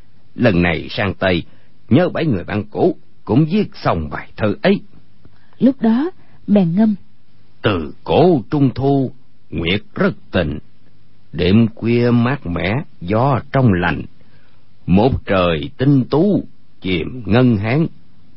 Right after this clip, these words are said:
Speaker 1: Bốn bể giao long, vượt thủy tinh." Bốn câu thơ này, nhị sư phụ ngươi đã xem rồi. Bốn câu cuối là ta mới làm. Y lại không được xem. Ngô Việt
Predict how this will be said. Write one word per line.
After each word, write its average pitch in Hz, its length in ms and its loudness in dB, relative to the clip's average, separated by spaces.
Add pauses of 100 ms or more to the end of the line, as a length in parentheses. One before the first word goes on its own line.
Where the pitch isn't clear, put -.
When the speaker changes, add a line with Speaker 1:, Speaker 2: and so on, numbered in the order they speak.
(240)
Speaker 1:
Bốn 135 320 4
bể 113 180 4 (200)
giao 123 220 2
long, 123 280 0 (500)
vượt 85 300 2 (100)
thủy 139 320 2
tinh." 123 220 4 (560)
Bốn 123 380 6
câu 90 120 -6
thơ 92 180 -4
này, 78 200 -6 (680)
nhị 110 220 4
sư 104 160 0
phụ 95 180 0
ngươi 101 220 6
đã 123 80 0
xem 104 280 0
rồi. 80 240 -6 (720)
Bốn 156 280 4
câu 95 220 -2
cuối - 260 2 (300)
là 76 220 -6
ta 87 120 -2
mới 135 240 6
làm. - 260 -4 (640)
Y 92 180 4 (580)
lại 85 180 2
không 95 220 2
được 78 140 -2
xem. 95 240 2 (540)
Ngô 131 280 4
Việt 104 240 2